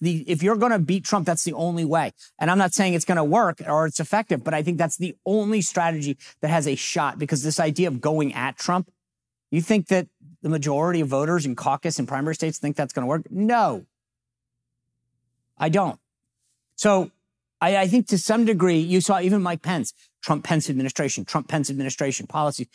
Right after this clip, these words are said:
They're trying to find that silver lining to be against him. And I don't think it's gonna work, because you're trying to do two things at once.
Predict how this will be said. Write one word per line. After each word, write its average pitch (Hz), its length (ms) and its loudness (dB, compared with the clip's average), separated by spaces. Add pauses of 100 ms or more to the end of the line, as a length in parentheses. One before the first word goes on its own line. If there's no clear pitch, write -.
(220)
They're 143 100 0
trying 226 180 4
to 214 60 0
find 208 240 2
that 170 160 2
silver 170 380 0
lining 151 400 0
to 156 120 -6
be 147 140 0
against 135 400 -2
him. 175 260 -4 (2250)
And 165 100 2
I 170 60 4
don't 180 200 2
think 180 180 0
it's 160 160 0
gonna 147 220 -2
work, 117 400 -4 (1300)
because 165 260 2
you're 165 100 2
trying 196 360 0
to 185 100 2
do 165 220 2
two 170 180 -2
things 156 280 -2
at 120 100 -6
once. - 440 -4